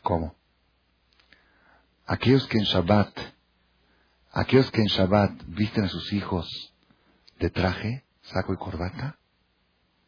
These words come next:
sus hijos, sus nietos van a ser Shomer Shabbat. Y aquellos que los visten de jeans,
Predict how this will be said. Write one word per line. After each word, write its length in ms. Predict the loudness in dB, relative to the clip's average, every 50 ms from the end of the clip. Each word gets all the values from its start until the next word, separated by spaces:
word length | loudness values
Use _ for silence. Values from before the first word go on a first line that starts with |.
| _ _ _
sus 280 | _ -8 -8 -6 -2 -2
hijos, 240 | -2 -2 -2 -4 -4
sus 180 | -4 -4 -2
nietos 240 | 0 0 0 0 -2
van 120 | -2 -2 -2
a 20 |
ser 160 | -4 -6 -8
Shomer 240 | -10 -10 -10 -10 -10
Shabbat. 280 | -10 -12 -14 -16 -20 -20 _ _ _ _ _ _ _ -14 -14 -14 -16 _ _ _ _ _ _ _ _ _ _ _ _ -20 -8 _
Y 60 | 0 2
aquellos 320 | 4 4 4 4 2 0
que 80 | 0 -2
los 100 | 0 0
visten 240 | -2 0 0 2
de 140 | 2 2 2
jeans, 460 | 2 0 -2 -2 -4 -6 -10 -18 -20